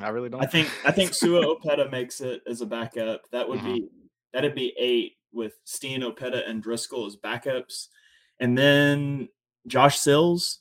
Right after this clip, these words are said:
Speaker 2: maybe is their
Speaker 1: Yeah.
Speaker 2: ninth guy. They always like to go heavy offensive line. I would say it's either Josh Sills or Brett Toth,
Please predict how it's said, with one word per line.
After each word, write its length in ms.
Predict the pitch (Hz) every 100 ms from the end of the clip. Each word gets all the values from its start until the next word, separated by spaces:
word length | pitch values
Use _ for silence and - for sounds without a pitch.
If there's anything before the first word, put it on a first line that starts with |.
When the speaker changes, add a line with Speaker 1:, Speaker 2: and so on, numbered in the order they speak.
| _
Speaker 2:
maybe 300 | 139 156 156
is 140 | 127
their 140 | 104 135
Speaker 1:
Yeah. 20 |
Speaker 2:
ninth 320 | 135 147 -
guy. 220 | 151 147
They 160 | 139 131
always 320 | 147 165 143
like 160 | 131 123
to 80 | 113
go 160 | 120
heavy 260 | 120 120 113
offensive 560 | 107 - 110 - 98
line. 340 | 104 104 101 92
I 80 | 110
would 140 | 110
say 240 | - 113
it's 160 | 110 -
either 240 | 120 113
Josh 420 | 107 113 113 110 -
Sills 440 | 120 117 113 107
or 80 | 101
Brett 320 | 117 113 -
Toth, 440 | - 113 107 -